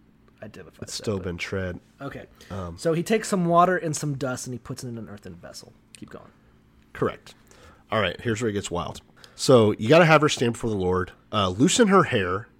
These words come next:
Speaker 2: and place in her hands the remainder offering, so the grain, for jealousy, uh, while he himself holds the bitter water. So the priest is holding the water, I guess. The priest or the husband, I think the priest, lets her hair down,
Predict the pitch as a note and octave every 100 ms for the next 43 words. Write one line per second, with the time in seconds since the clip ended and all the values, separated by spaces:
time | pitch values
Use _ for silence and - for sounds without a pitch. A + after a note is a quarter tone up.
0 | - G#2 G2+ - D3+ E3+ - - C3+ C#3+
1 | D#3+ - C3+ G2+ F#2 F2+ - - - -
2 | G#2+ G2+ G2+ F#2+ D#2+ D#2+ - E2+ - F#2+
3 | G2 G2 F2 C#2+ - - _ _ _ -
4 | G2+ E2+ F2+ C#2+ - - - _ - -
5 | - - _ - A2+ G2+ A2 A2 - F#3
6 | D#3 D3 - - G#3 C3+ - - - D#3+
7 | D3+ C3 G#2+ G#2+ A2 E2+ D#2 D2+ - G#2
8 | F2 - B2+ E3+ - D#3+ D#3 E3 _ -
9 | A#2+ G2+ F#2+ F#2 F2 F2+ G2 - - D#3
10 | - B2+ G2+ F2+ - F2+ A2+ F#2 F2+ E2
11 | E2+ - _ _ - - - _ - -
12 | A#2+ - E3+ C3 G#2+ F#2+ F2+ F2+